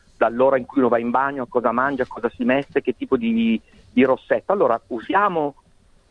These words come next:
il dialogo come strumento per far capire alle generazioni presenti e future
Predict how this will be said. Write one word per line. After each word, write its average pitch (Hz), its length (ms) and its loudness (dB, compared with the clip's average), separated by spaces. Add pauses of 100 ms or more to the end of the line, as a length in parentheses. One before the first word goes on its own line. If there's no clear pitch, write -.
(200)
il 120 180 0
dialogo 110 520 0
come 120 320 -2
strumento 117 800 0
per 117 180 0
far - 240 -4
capire 117 580 0
alle 113 240 -4
generazioni 117 600 0
presenti 117 460 -2
e - 60 -6
future - 480 -2